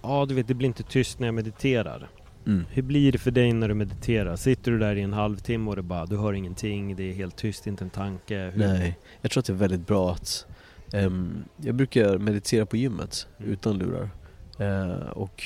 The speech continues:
Speaker 2: på bussar och sådär.
Speaker 1: Mm.
Speaker 2: Det är ganska bra för att det är ju liksom, det, det är om acceptans. Det låter så här. Ja, du hatar barnskrik, men nu är du på en buss och nu mediterar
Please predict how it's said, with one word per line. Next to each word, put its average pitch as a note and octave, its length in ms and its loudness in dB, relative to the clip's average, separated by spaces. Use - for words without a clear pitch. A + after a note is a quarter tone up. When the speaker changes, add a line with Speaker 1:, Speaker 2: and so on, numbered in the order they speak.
Speaker 2:
på A2 60 -4
bussar A2+ 500 0
och - 100 -6
sådär. - 160 -8
Speaker 1:
Mm. G#2 120 -16
Speaker 2:
Det B2 80 2
är C3 40 6
ganska D3+ 320 6
bra D#3 220 6
för - 160 -2
att - 80 -6
det A#2+ 100 0
är A#2+ 60 4
ju A#2 440 2
liksom, A#2 340 -10
det, A#2 120 0
det A#2+ 140 0
är A#2+ 120 8
om A#2 140 2
acceptans. - 760 0
Det A2+ 100 2
låter A#2+ 480 2
så - 160 -2
här. G2+ 360 -6
Ja, B2+ 340 6
du A#2 120 0
hatar A2 640 -2
barnskrik, - 880 -4
men A2+ 120 -4
nu A2+ 140 0
är A2+ 60 0
du G#2+ 80 -2
på - 120 -8
en G2+ 100 -6
buss - 460 -6
och G#2+ 60 -2
nu G#2+ 60 4
mediterar A2 540 6